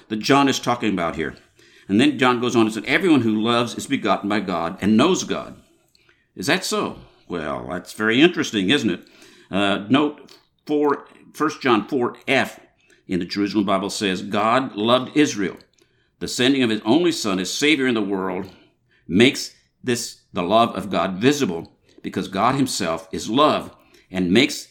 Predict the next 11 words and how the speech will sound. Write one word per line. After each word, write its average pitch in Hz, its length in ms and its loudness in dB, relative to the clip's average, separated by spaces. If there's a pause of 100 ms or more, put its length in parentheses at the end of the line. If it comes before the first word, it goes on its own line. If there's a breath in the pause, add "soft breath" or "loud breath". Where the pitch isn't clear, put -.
(100)
the 104 80 -6
believer 110 480 2
who 98 200 -4
is 90 140 -6
the - 80 -20
child 131 360 -4
of 87 120 -6
God 73 400 -6 (400)
participate 95 760 -2
in 76 120 -14
love." 76 260 -10